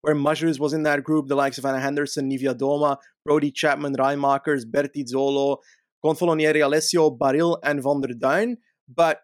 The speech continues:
the strongest riders there, a Majerus, a Chapman, a Nivia Doma, those are pretty strong riders, and Sierra as well.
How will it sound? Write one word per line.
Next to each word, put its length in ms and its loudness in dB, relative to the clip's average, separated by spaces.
the 80 -8
strongest 500 0
riders 320 0
there, 420 0
a 80 -6
Majerus, 760 -2
a 60 -6
Chapman, 640 -2
a 40 -6
Nivia 300 0
Doma, 460 2
those 180 2
are 60 2
pretty 220 -4
strong 260 -2
riders, 520 2
and 160 -2
Sierra 280 2
as 160 -2
well. 320 2